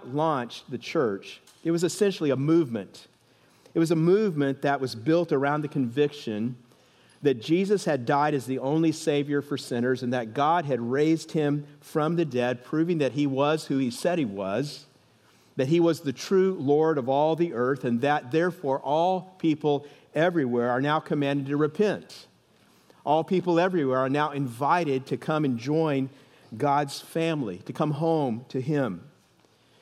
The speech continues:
You, you see, in the New Testament, the, the Greek word for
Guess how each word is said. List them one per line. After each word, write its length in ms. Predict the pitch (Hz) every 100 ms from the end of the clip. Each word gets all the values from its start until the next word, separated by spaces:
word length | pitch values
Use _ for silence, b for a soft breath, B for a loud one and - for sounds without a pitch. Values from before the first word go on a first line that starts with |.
| b b
You, 100 | 165
you 160 | 190 180
see, 160 | 220
in 80 | 185
the 80 | 160
New 160 | 175
Testament, 720 | 180 185 190 185 - 135 131
the, 160 | 139 135
the 160 | 127 135
Greek 460 | 131 160 196 180
word 680 | - 139 160 160 147 123 120
for 440 | - 143 123 123